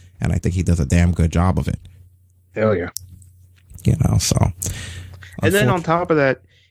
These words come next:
Speaker 1: Mm-hmm.
Speaker 2: even if it wasn't the case, it just fits his character just to kinda, like, stay isolated.
Speaker 1: Yeah, for sure.
Speaker 2: Like, in, in general, hokey or not, that actually works.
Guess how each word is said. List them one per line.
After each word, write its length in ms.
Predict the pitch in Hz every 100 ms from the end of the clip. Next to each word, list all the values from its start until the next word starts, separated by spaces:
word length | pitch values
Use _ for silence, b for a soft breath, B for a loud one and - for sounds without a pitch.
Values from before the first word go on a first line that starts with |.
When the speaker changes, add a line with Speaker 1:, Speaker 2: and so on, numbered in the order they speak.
| -
Speaker 1:
Mm-hmm. 160 | 104 90 87
Speaker 2:
even 300 | 175 185 160
if 120 | 160 _ _ -
it 120 | 135
wasn't 400 | 110 113 120 139
the 60 | 147
case, 420 | - 170 185 - _ _ _ -
it 140 | 190
just 220 | 185 175
fits 220 | - 185 -
his 180 | 120 -
character 540 | - 151 160 160 98 92
just 200 | 117 123
to 60 |
kinda, 220 | 120 123 113
like, 260 | 104 -
stay 280 | - - 107
isolated. 720 | 107 98 107 107 87 85 - - _ _ _ -
Speaker 1:
Yeah, 240 | 87 80 87 - -
for 120 | - 107
sure. 320 | - 85 87 -
Speaker 2:
Like, 180 | 135 120 -
in, 180 | 147 143
in 320 | 143 143 117
general, 920 | 95 95 120 147 147 110 92 85 - -
hokey 380 | - 147 123 104
or 80 | 98
not, 280 | 113 117
that 140 | 104 92
actually 240 | 92 98
works. 480 | 92 92 85 _ -